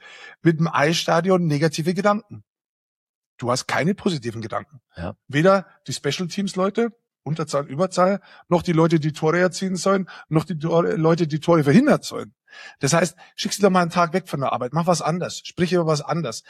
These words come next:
Speaker 1: hab Spaß gemeinsam, hab Spaß im Team,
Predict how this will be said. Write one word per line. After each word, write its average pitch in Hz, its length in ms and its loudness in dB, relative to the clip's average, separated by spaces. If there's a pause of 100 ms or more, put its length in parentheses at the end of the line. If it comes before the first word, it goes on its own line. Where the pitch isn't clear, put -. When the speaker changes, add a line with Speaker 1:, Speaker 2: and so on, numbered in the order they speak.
(140)
Speaker 1:
hab 175 180 0
Spaß 180 340 0
gemeinsam, 117 500 -6 (320)
hab - 300 -4
Spaß 175 640 -2 (460)
im 247 260 4
Team, 240 280 0